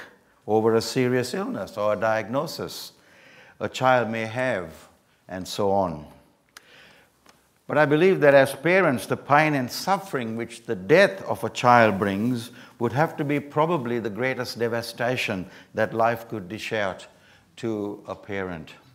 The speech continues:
To lose a child would be like losing a part of your, a, a part of yourself, and more so if it's your only child.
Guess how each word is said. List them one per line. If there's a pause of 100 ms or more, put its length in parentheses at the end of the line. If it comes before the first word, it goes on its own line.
(680)
To
lose
a
child
would
be
like
losing
a
part
of
your, (340)
a, (420)
a
part
of
yourself, (460)
and
more
so
if
it's
your
only
child.